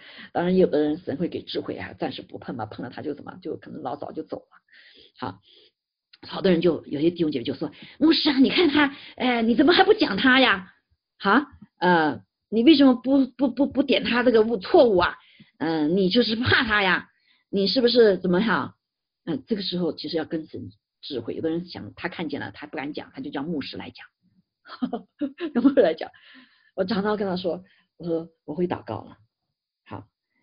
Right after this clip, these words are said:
其实很多的时候，神让你看见，不是让你去来指责的，而是让你为他祷告。神让我们看见，这，特别是有些先知性的服事哈，这样的一些先知性的服事，神给我们看见事情常常是不好的事情，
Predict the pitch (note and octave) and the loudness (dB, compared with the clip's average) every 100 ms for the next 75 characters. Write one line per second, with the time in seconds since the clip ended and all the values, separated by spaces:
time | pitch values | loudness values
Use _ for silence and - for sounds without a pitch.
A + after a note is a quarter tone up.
0 | _ - E3+ D#3 D#3+ - D3+ D#3 - D#3 | _ -14 -10 -8 -6 -4 -4 -6 -8 -8
1 | F2 - - E3 A3 F3+ - F#3+ E3 C3 | -10 -8 -4 -2 -2 -4 -4 -6 -4 -6
2 | - - F#3 - D3 - - - - - | -6 -4 -4 -4 -6 -6 -12 -16 -20 -20
3 | - _ E3+ D#3+ E3+ D3 B2+ D#3 - - | -20 _ -10 -8 -6 -6 -8 -12 -16 -20
4 | - - _ _ _ _ _ _ _ _ | -20 -20 _ _ _ _ _ _ _ _
5 | _ - G#3+ B3+ F#3 F3+ - A3 F3+ C#3+ | _ -4 2 2 0 -4 -6 -6 -6 -8
6 | - - _ _ _ A3+ D#3+ - D#3 - | -10 -14 _ _ _ -2 0 -2 -8 -6
7 | D#3 - _ - F#3+ F#3+ F#3 - C#3 G#2+ | -6 -8 _ -4 -2 -2 -6 -8 -10 -12
8 | - - - - F2 - _ _ _ D#3 | -14 -12 -12 -12 -18 -20 _ _ _ -6
9 | D3 D#3+ - E3+ E3+ D3+ A2+ - - A2 | -6 -6 -8 -8 -8 -12 -12 -16 -12 -12
10 | - _ - B3+ B3+ F#3+ F#3 A3+ G#3 F3 | -14 _ -2 0 2 0 -2 -4 -4 -4
11 | F3+ - D3 F#3+ A3 - G3 - - - | -6 -8 -10 -8 -10 -10 -14 -14 -16 -16
12 | - - | -14 -16